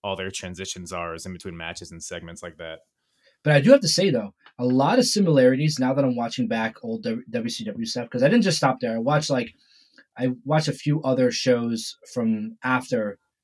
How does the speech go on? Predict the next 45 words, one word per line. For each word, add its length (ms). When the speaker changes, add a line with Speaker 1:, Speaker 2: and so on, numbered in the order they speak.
Speaker 2:
this 160
pay-per-view. 500
Speaker 1:
Oh, 60
really? 320
Speaker 2:
And, 380
yeah, 180
just 200
'cause 280
I 120
was, 360
I 60
don't 80
know, 60
I 60
got 160
into 240
it 140
and 260
whatever. 500
And 440
I 80
see 160
a 60
lot 160
of 80
similarities 680
today 380
with 220
A 60
E 140
W 320
than 360
were 540
the 80
same 420
with 240
W 160
C 140
W 220
back 180
in 60
the 60
day. 100
Not 220
just, 280